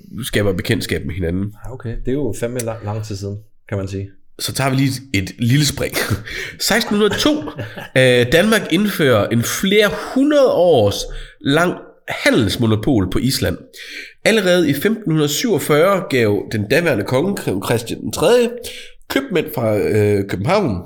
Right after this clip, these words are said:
Speaker 1: eneret på at handle med Island.
Speaker 2: Mm.
Speaker 1: Øh, men først under Christian den fjerde blev der indført et egentligt handelsmonopol. Monopolet, øh, skulle sikre, at alle leverancer i Island foregik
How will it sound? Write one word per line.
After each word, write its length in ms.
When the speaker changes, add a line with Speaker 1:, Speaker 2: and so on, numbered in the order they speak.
Speaker 1:
eneret 640
på 140
at 140
handle 300
med 260
Island. 340
Speaker 2:
Mm. 60
Speaker 1:
Øh, 540
men 360
først 300
under 160
Christian 320
den 120
fjerde 400
blev 160
der 80
indført 440
et 180
egentligt 360
handelsmonopol. 880
Monopolet, 720
øh, 280
skulle 300
sikre, 560
at 280
alle 220
leverancer 640
i 120
Island 440
foregik 400